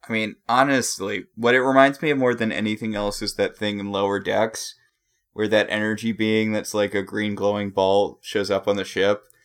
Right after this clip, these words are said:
and, uh, you know, it threatens to destroy them all if they don't do this, that, or the other, and, and Mariner just grabs it and shoves it in, like, her radio thing to power it. <laughs>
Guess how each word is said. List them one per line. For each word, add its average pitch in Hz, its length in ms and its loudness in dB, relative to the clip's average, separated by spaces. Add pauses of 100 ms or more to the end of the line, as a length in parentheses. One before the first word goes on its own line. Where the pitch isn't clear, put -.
(380)
and, 104 340 -4
uh, 101 280 2 (120)
you 110 80 -6
know, 104 220 -2
it 101 160 -4
threatens 104 320 -2
to 110 120 -12
destroy 104 380 -2
them 98 140 -2
all 101 180 2
if 101 160 -4
they 98 140 -4
don't 98 340 -4
do 95 220 -4
this, 95 220 -6
that, 98 200 0
or 98 80 0
the 95 140 -4
other, 98 260 -2
and, 92 140 -2
and 113 160 2
Mariner 113 400 2
just 107 340 -4
grabs 104 380 2
it 113 120 0
and 107 120 -6
shoves 101 320 0
it 107 120 -2
in, 104 200 -4
like, 101 320 -4
her 104 240 2
radio 104 600 2
thing 110 320 2
to 107 140 -4
power 104 460 2
it. 113 280 4
<laughs> - 40 -20